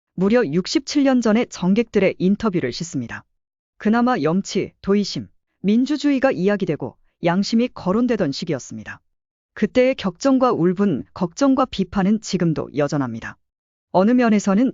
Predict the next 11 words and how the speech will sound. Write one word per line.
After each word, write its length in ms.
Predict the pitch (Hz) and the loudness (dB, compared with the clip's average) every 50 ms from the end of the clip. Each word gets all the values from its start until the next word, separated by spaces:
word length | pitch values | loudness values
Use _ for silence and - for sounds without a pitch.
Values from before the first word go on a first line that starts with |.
| _ - | _ 0
이천이십사 880 | 185 214 214 - - 294 311 247 165 185 196 - 330 - - - 294 | 0 0 0 0 0 0 2 2 2 2 0 0 -2 -4 -2 0 2
년의 240 | 269 277 262 262 262 - | 2 4 4 2 0 0
대한민국보다는 1000 | - 175 180 208 247 254 262 269 254 240 226 202 - - 170 156 147 147 170 190 - | 0 0 2 2 4 4 4 4 4 2 2 0 0 0 0 2 2 2 0 0 -2
그때가 460 | - - 170 - - 165 143 160 135 - - | -2 -6 -4 -2 -2 -2 0 0 -2 -4 -6
대한민국의 720 | - 175 175 190 214 226 233 226 214 185 175 147 151 123 - | -2 0 2 4 4 4 4 4 2 2 0 -2 -2 -4 -4
정치에서의 760 | - - - 165 180 - - 202 165 143 - 147 123 131 - - | -6 -4 -2 -2 -2 0 2 0 0 0 0 -4 -4 -4 -6 -8
황금기로 540 | - - 254 262 254 262 226 180 131 127 120 | -4 0 2 2 4 4 2 2 0 -2 -2
보여집니다. 580 | - 175 151 131 - 117 113 110 - 101 98 - _ _ _ _ _ _ _ _ _ - - | -2 -2 -2 -2 -4 -6 -10 -8 -10 -12 -16 -18 _ _ _ _ _ _ _ _ _ -4 2
여러분은 500 | 180 190 214 220 190 202 208 240 262 226 - - | 2 4 4 4 4 4 4 4 2 0 0 0
어떻게 440 | 160 180 180 - 294 277 - 285 | 0 0 2 0 -4 0 0 0
생각하십니까? 880 | 247 - - 254 226 208 - - 156 - - 131 120 - - 127 101 | 0 2 0 0 0 0 0 -2 -4 -4 -4 -6 -6 -6 -12 -16 -18